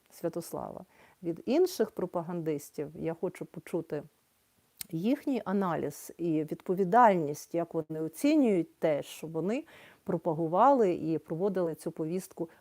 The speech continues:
в маси. Я теж хотіла би почути аналіз думок, е, і, м, наслідки ось цієї повальної смертності, котра зараз є в Україні. Це безкінечний перелік некрологів, коли помирають молоді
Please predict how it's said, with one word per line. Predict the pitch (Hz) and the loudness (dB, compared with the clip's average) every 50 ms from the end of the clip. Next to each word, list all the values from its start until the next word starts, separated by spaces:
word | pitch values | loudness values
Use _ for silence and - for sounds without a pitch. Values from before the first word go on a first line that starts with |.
| _ | _
в | - 156 | -8 -4
маси. | 170 175 160 147 143 - - 139 - _ - - - - - _ - | -4 -2 -2 -4 -6 -10 -12 -14 -16 _ -20 -20 -20 -20 -16 _ -2
Я | 170 190 185 | 0 0 2
теж | - - 233 294 302 - | 4 6 4 4 4 2
хотіла | - 220 - - 220 226 233 | -4 -4 -2 2 2 2 2
би | 226 214 220 | 2 0 0
почути | 214 - 180 - - - 208 233 240 - - 214 214 208 202 196 196 - | 0 -2 -6 -4 -2 -2 -2 -2 -2 -2 -2 -2 0 0 -2 -4 -4 -4
аналіз | - 185 190 196 214 226 233 226 185 175 | -4 -2 0 2 2 2 2 2 0 0
думок, | 170 185 185 180 180 185 196 233 240 - - - - | -2 -2 -2 0 0 0 0 -2 -2 -6 -12 -8 -6
е, | 202 196 190 190 185 185 - | -2 -2 0 0 0 -2 -4
і, | - 160 175 175 175 170 | -6 -6 -4 -2 0 0
м, | 165 165 - - - 156 151 - - - - - - | 0 -2 -4 -8 -12 -12 -12 -12 -12 -14 -14 -10 -6
наслідки | 165 175 185 196 202 - - - 180 170 - - - - 180 160 160 | -2 0 0 0 0 -2 -4 -6 -8 -8 -8 -10 -6 -4 -2 -2 -2
ось | - - 165 - | -4 -6 -10 -12
цієї | - - - - 196 190 190 190 180 | -14 -16 -8 -4 0 2 2 2 0
повальної | 180 - 180 170 175 180 196 214 220 202 190 180 175 165 160 - _ _ _ _ | 0 -2 -4 -2 0 2 2 2 2 0 0 -2 -2 -4 -6 -8 _ _ _ _
смертності, | - - - 202 185 185 180 175 180 - 208 196 - - - - | -16 -6 -2 0 2 2 2 0 -2 -2 -6 -6 -6 -6 -4 -4
котра | 208 - 208 208 - 196 190 190 196 190 | -4 -4 -4 -4 -2 0 2 2 2 0
зараз | 185 190 190 190 180 - - | 0 0 0 -2 -2 -4 -4
є | 196 185 | -4 -2
в | 180 | -4
Україні. | 180 - 196 185 196 190 196 196 190 175 | -6 -6 -2 0 0 0 0 0 -2 -6
Це | - - 165 160 160 151 | -6 -6 -4 -4 -4 -4
безкінечний | - 156 170 165 - - 180 185 196 208 202 - - 190 180 175 170 - - - - - - - - - - _ | -4 -6 -6 -6 -4 -2 0 0 0 -2 -2 -4 -4 -2 -2 -2 -2 -4 -6 -18 -20 -20 -20 -20 -20 -20 -6 _
перелік | - 180 185 202 196 180 170 - 175 | 0 2 2 2 2 0 -2 -2 -2
некрологів, | 175 170 - - 180 170 170 175 202 196 233 208 | -4 -4 -2 -2 -2 0 0 0 0 -2 -2 -4
коли | - 180 175 165 | -2 -2 -4 -4
помирають | - - 170 180 175 180 175 165 160 - - | -2 -4 -4 -2 0 0 2 0 0 -2 -4
молоді | 175 160 151 160 156 151 156 160 185 | -6 -4 -2 -4 -4 -2 -2 0 0